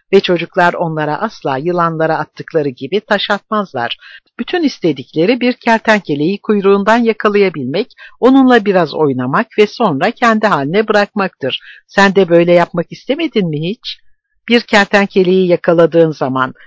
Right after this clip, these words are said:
küçük yaratık kaçmaya çabalar ve öylesine bir güçle fırlar ki kuyruğu elinde kalır. Sen kendini kabahatli hissedersin ve korkarsın. Kopmuş kuyruğu yere atarsın, o arada kertenkelenin geri kalan bölümü mümkün olan hızla kaçar.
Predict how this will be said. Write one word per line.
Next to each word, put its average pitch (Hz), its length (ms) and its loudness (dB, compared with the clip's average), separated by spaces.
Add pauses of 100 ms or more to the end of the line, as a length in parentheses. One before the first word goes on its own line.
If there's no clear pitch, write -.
(140)
küçük - 360 -4
yaratık 214 460 0
kaçmaya 185 440 -2
çabalar 165 500 0
ve 160 160 2
öylesine 156 520 -4
bir 240 100 2
güçle 160 400 -4
fırlar 151 420 -2
ki 185 280 -6 (220)
kuyruğu 202 380 4
elinde 226 420 4
kalır. 123 420 -4 (200)
Sen 302 220 -4
kendini 175 460 -2
kabahatli 202 500 0
hissedersin 156 720 -4
ve 214 100 0
korkarsın. 196 760 -2 (380)
Kopmuş 262 400 0
kuyruğu 156 400 2
yere 196 300 2
atarsın, 156 640 0
o - 140 2
arada 233 320 4
kertenkelenin 214 880 0
geri 190 220 0
kalan 175 380 0
bölümü 147 340 -2
mümkün 190 380 -4
olan 147 280 0
hızla 170 320 -4
kaçar. 127 480 -2